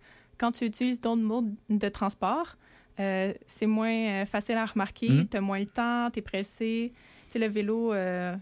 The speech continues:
Speaker 1: c'est juste autour de toi, puis tu vas le voir, tu vas sentir l'odeur de l'extérieur.
Speaker 2: Mhm. Et sans les gaz d'échappement.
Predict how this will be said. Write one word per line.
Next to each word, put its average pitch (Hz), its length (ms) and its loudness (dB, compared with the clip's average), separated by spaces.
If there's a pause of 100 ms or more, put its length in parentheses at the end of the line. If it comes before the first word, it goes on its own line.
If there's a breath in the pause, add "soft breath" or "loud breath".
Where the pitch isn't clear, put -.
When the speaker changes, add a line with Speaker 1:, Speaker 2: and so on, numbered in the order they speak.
(140)
Speaker 1:
c'est 214 380 0
juste 240 360 -4
autour 240 320 0
de 214 80 2
toi, 214 320 -2
puis - 160 -20
tu 196 100 -8
vas 185 100 0
le 190 80 0
voir, 196 360 0
tu - 120 -6
vas 180 320 0
sentir 233 760 0
l'odeur 220 580 0 (300 soft breath)
de 208 60 0
l'extérieur. 208 680 0
Speaker 2:
Mhm. - 20 -4 (1400 soft breath)
Et 127 100 6
sans 143 160 6
les 123 100 4
gaz 123 160 6
d'échappement. 104 380 2